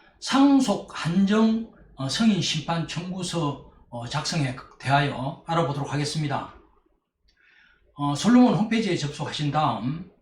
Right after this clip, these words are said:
어, 메인 화면 오른쪽에 가사를 여시고, 어, 빨간 글씨로 된 민원인 가사소송 사건 작성 도우미를 여신 다음, 어, 빨간 글씨로 된 유튜브 촬영 사건 가사 비송을 여시면, 어, 상속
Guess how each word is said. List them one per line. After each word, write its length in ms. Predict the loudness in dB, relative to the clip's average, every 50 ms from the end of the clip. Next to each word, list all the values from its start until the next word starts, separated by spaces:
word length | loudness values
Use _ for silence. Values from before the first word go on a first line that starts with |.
| _ _ _ _ _ _ _ _ _ -14
어, 180 | -12 -8 -6
메인 320 | -4 -2 0 2 2 2 2
화면 260 | 0 0 0 -2 -2
오른쪽에 680 | -2 -4 -4 -4 -6 -6 -8 -8 -8 -10 -12 -12 -12 -8
가사를 440 | -6 -4 -2 -2 0 0 0 -2
여시고, 540 | -4 -4 -6 -6 -6 -6 -6 -8 -8 -10 -16 _ _ _ _ _ _ _ _ _ _
어, 200 | -8 -8 -4 -2
빨간 320 | 0 2 4 6 6 6 4
글씨로 340 | 4 0 -2 -4 -4 -4
된 460 | -4 -6 -6 -6 -8 -8 -10 -10 -12 -16 _ _ _ _ _ -2
민원인 640 | 2 4 6 6 6 6 4 2 -4 -8 -14 -20 -20 _ _ _ _ _
가사소송 680 | -4 -2 2 4 4 4 4 2 -2 -2 -2 -2 -2
사건 320 | -2 -4 -6 -6 -6 -6 -4
작성 380 | -4 -4 -6 -6 -6 -6 -4
도우미를 500 | -4 -2 -2 -2 0 -2 -2 -2 -2 -4 -4
여신 220 | -4 -4 -4 -2
다음, 320 | 0 2 2 0 -2 -6 -12 -18 -20 -20 _ _ -20 -20 -20 _ _ _ -14
어, 240 | -12 -10 -10 -10 -10
빨간 320 | -8 -6 -4 -2 -2 -2
글씨로 300 | -2 -4 -4 -6 -6 -6
된 400 | -6 -8 -6 -6 -6 -8 -8 -12 -20 _ _ _ _ _ _ -10
유튜브 420 | -10 -10 -8 -6 -4 -4 -4 -2 -2
촬영 240 | -4 -4 -4 -4 -4
사건 380 | -4 -4 -6 -4 -6 -6 -6
가사 320 | -6 -8 -6 -6 -6 -6 -6
비송을 460 | -6 -8 -6 -6 -4 -4 -6 -6 -6
여시면, 640 | -8 -6 -4 -4 -2 -2 -2 -2 -4 -6 -12 -20 _ _ _ _ _ _ _ _ _ _ -8
어, 280 | -8 -8 -8 -8 -12 -14 _ _ _ _ _ _
상속 800 | -6 -2 0 0 2 0 0 0 0 -2 -4 -6 -12 -20 _